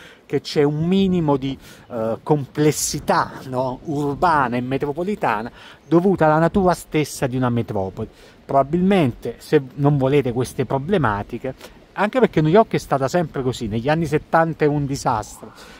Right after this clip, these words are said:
negli anni ottanta è un disastro, poi con Giuliani si è recuperata, poi è andata bene, diciamo, anche con Bloomberg, poi con De Blasio è iniziata a crollare un po', col nuovo sindaco Adams le cose vanno così e così.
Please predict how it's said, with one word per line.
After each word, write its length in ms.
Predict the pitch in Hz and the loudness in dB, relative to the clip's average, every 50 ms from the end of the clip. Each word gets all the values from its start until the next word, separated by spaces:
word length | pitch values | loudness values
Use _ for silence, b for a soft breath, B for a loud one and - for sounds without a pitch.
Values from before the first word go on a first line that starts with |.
| B B | B B
negli 240 | B 139 135 139 156 | B -2 0 2 2
anni 160 | 156 165 170 | 2 4 4
ottanta 440 | 160 - - - 165 160 156 - 165 | 2 2 2 2 2 2 2 2 2
è 20 | 156 | 2
un 160 | 151 151 143 | 2 2 0
disastro, 560 | 135 135 - 147 139 120 110 - - - 127 | -2 -2 0 2 2 2 2 -2 -6 -6 -2
poi 140 | 123 160 151 | 0 0 0
con 120 | 165 156 | 0 0
Giuliani 400 | 135 - 151 147 165 170 170 170 | -2 -2 -4 -2 0 0 0 0
si 120 | 151 - 170 | 0 0 0
è 40 | |
recuperata, 800 | 151 156 160 156 147 147 160 156 147 143 135 123 113 113 - 123 - B B B B B B | 2 4 2 2 2 0 0 2 2 4 4 4 2 0 -2 -6 -8 B B B B B B
poi 160 | - 180 180 | -2 2 2
è 20 | 175 | 2
andata 360 | 165 160 151 156 147 165 160 | 2 2 2 2 2 2 0
bene, 600 | 147 147 - 190 190 185 180 180 175 160 151 147 | 0 0 2 4 4 6 6 4 4 4 2 0
diciamo, 540 | 139 139 - - 165 165 165 156 156 143 147 | -2 -2 -2 0 0 2 2 2 2 2 2
anche 300 | 151 156 139 - - 143 | 2 2 0 -2 -4 -4
con 260 | - 156 151 151 156 | -2 -2 -2 -2 0
Bloomberg, 880 | 165 202 208 208 202 190 175 156 147 143 151 147 139 135 127 143 135 - B B B B B B | 2 4 6 6 6 4 2 2 0 0 0 0 0 0 -2 -2 -4 -4 B B B B B B
poi 140 | - 180 | 2 4
con 180 | 156 170 165 151 | 4 4 4 2
De 140 | 135 160 160 | 2 0 -2
Blasio 520 | 139 135 160 175 180 180 175 165 - 165 147 | -2 -2 0 2 2 2 2 0 -2 -2 -4
è 20 | |
iniziata 380 | 147 143 - - 151 143 - 143 | -4 -4 -4 -6 -6 -6 -6 -6
a 60 | - - | -8 -10
crollare 460 | - 151 156 147 143 147 143 147 160 | -8 -6 -4 -2 0 0 0 0 0
un 140 | 160 156 135 - | -2 -4 -4 0
po', 320 | - 196 190 175 170 156 135 | 2 4 4 4 4 2 0
col 140 | 156 151 | 0 -2
nuovo 300 | 147 151 165 175 170 175 | 0 0 -2 0 0 0
sindaco 440 | 147 - 175 160 156 165 160 - 165 | 0 -2 -4 -4 -2 -2 0 0 2
Adams 520 | 156 165 165 165 160 147 147 143 131 - - B B B B B B | 2 2 2 0 0 -2 -2 -4 -4 -8 -14 B B B B B B
le 120 | - 147 139 | -10 -4 -2
cose 220 | 160 160 143 156 | -2 0 0 2
vanno 280 | 147 151 151 147 147 139 | 0 0 0 0 -2 -2
così 240 | - 151 - - 151 | -2 -2 -2 -2 -6
e 60 | - - | -6 -4
così. 380 | - 180 165 - 208 185 - | -4 -4 -4 -2 -4 -6 -6